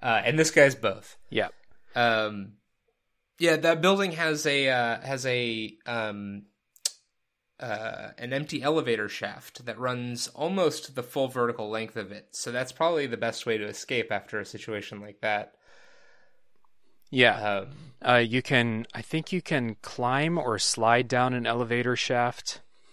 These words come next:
Speaker 2: Um, yeah, something like that. And, uh, oh, one of my escapes from, uh, this, uh, this level, which I thought was funny, is forty-seven just gets in a taxi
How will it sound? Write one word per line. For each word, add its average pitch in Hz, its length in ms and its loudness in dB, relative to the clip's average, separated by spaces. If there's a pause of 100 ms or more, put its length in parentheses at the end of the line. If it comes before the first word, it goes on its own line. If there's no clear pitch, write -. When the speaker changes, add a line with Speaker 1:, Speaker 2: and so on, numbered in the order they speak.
(720)
Speaker 2:
Um, 104 460 -2 (160)
yeah, 107 180 -2
something 120 380 -2
like 107 220 0
that. 101 280 0 (960)
And, 110 320 2
uh, 104 240 6
oh, 123 220 8 (100)
one 131 240 0
of 147 60 0
my 131 180 6
escapes 117 520 2
from, 110 360 2
uh, 95 220 0 (600)
this, 113 360 2
uh, 107 180 6
this 110 260 0
level, 110 260 4
which 104 160 2
I 107 100 4
thought 113 220 4
was 107 140 -2
funny, 113 280 2
is 107 140 -2
forty-seven 110 640 2
just 104 200 -2
gets - 220 0
in 107 80 -2
a 101 80 -4
taxi 110 600 -4